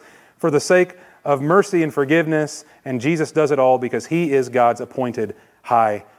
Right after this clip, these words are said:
priest. This is one of the dominant themes. If you read through the book of Hebrews,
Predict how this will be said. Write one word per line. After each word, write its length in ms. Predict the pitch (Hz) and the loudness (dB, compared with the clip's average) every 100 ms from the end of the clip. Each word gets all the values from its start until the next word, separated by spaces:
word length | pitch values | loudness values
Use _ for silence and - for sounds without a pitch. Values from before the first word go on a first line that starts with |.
| _ _ | _ _
priest. 400 | - 123 110 - | -4 -2 -2 -4
This 160 | 156 156 | -4 -4
is 100 | 139 | -2
one 140 | 156 | -2
of 60 | 139 | -2
the 60 | 117 | -2
dominant 600 | 131 156 185 190 175 - | 0 2 2 0 -4 -4
themes. 360 | 156 151 143 | -2 -2 -4
If 120 | 131 | -4
you 120 | 151 170 | -2 0
read 200 | 170 165 | 0 0
through 140 | 165 | -2
the 60 | 139 | -2
book 140 | 160 | -4
of 80 | - | -6
Hebrews, 720 | 156 120 101 113 - - | -4 -4 -6 -8 -18 -20